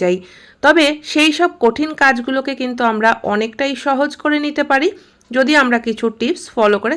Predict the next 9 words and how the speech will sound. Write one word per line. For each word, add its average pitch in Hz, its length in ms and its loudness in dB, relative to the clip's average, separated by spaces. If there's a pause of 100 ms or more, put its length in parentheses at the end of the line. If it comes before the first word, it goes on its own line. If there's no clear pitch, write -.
(100)
কাজ 175 160 2 (140)
করি। 185 180 2 (480)
তো 240 60 6 (180)
এই 302 140 4
ধরনের 359 280 4 (100)
বেশ 220 120 6 (100)
কিছু 226 160 -2 (180)
সাংসারিক 233 500 0
টিপস 302 220 -4